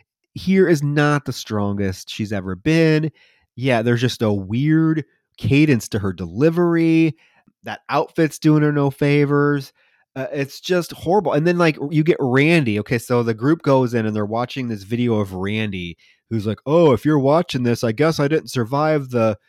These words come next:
the murders at Windsor College. Oh boy." And, like, it's trying to be comedic because there's people that are, like, pounding on the door trying to get in. He's like, "Lo, give me a moment. I'm, I'm giving my last will and testament." I d-,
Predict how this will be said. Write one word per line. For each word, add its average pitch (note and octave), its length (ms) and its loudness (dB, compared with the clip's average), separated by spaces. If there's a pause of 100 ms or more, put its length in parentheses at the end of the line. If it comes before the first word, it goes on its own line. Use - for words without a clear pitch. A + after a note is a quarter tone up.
(360)
the A#2+ 100 -6
murders D#3 420 4
at A#2+ 140 0
Windsor C#3+ 340 2
College. B2+ 840 4 (400)
Oh D#3+ 220 4
boy." D3+ 400 4
And, C3 80 2
like, C#3 180 0
it's C#3 160 -2
trying F3 280 -2
to F3+ 40 0
be E3+ 140 0
comedic C#3+ 540 0
because A2 180 -10
there's A2 120 -4
people B2 280 -4
that A#2+ 80 0
are, A#2 80 0
like, A2+ 180 -4
pounding A2 380 -6
on G#2 80 -6
the G2+ 100 -6
door G#2 200 -4
trying G2+ 240 -6
to A2 80 -2
get G#2 180 -4
in. G2 280 -6
He's G2 200 -8
like, F#2+ 160 -12
"Lo, F#3+ 260 0
give F#3+ 140 2
me A3 140 0
a G3+ 60 2
moment. F#3+ 360 -2
I'm, D3 220 -4
I'm C#3 120 -6
giving F3 220 -4
my E3+ 140 -4
last E3+ 340 -4
will F3 140 -2
and E3 100 -4
testament." D3+ 500 -10
I C#3 100 -6
d-, - 40 -12